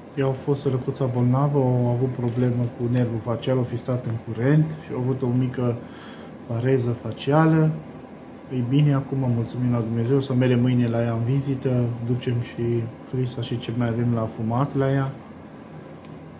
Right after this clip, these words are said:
Uh, o să vă filmăm și dumneavoastră. Și acum revenim la rețeta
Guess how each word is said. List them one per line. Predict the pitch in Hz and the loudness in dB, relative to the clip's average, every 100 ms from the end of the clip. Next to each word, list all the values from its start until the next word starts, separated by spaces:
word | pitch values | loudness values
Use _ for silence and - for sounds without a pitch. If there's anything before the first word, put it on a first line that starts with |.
| - - - 127 | -18 -18 -6 0
Uh, | 127 127 127 123 127 - - - - - - - - - - - - - - - - 143 | 2 4 4 2 -2 -10 -18 -18 -16 -16 -16 -16 -16 -16 -14 -16 -16 -16 -16 -16 -4 0
o | |
să | 143 127 | 2 2
vă | 120 | 0
filmăm | 120 113 113 107 | 2 0 0 -2
și | - 107 - | -6 -10 -8
dumneavoastră. | 120 110 104 110 123 123 - 117 120 - - - - - - - - | -4 -2 -2 0 0 0 -4 -4 -6 -10 -18 -18 -18 -18 -16 -16 -16
Și | - 131 | -12 -8
acum | 123 156 143 131 127 - 131 | -4 0 2 4 0 -2 0
revenim | 123 117 117 127 | 2 2 2 4
la | 123 | 4
rețeta | 117 117 123 120 120 | 2 -2 -4 -2 -2